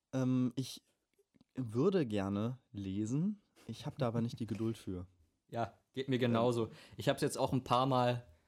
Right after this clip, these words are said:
Speaker 2: ich hab's ein paar Mal probiert, tatsächlich, äh, anf-, angefangen, regelmäßiger zu lesen, halt irgendwie jeden Abend vorm Schlafengehen.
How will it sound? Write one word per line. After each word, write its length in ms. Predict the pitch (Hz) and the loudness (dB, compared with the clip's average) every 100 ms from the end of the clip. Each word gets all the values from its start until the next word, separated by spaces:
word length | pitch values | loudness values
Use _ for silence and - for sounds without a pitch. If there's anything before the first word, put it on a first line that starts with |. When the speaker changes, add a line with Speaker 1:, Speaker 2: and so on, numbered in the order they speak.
| _ | _
Speaker 2:
ich 60 | - | -6
hab's 160 | - 123 | 0 0
ein 100 | - | 4
paar 160 | 117 | 4
Mal 120 | 123 | 4
probiert, 440 | 117 113 110 123 123 | 0 -2 0 -2 0
tatsächlich, 680 | 107 - 110 - 110 - - | -2 -2 -2 0 -2 -4 -4
äh, 40 | 104 104 101 - | 0 0 0 0
anf-, 340 | 117 123 - _ | -2 -2 -6 _
angefangen, 440 | 110 117 117 113 107 | -4 -2 0 0 2
regelmäßiger 540 | 117 110 110 113 98 | 2 2 0 -2 -2
zu 120 | - | -2
lesen, 420 | 95 98 123 117 | 0 2 2 2
halt 160 | 104 - | 0 0
irgendwie 300 | 107 104 104 | -2 0 0
jeden 300 | 104 113 120 | 0 0 0
Abend 280 | 98 107 117 | 0 -2 -2
vorm 160 | 110 | -4
Schlafengehen. 600 | 104 104 110 120 120 127 | -2 0 0 -2 -2 -4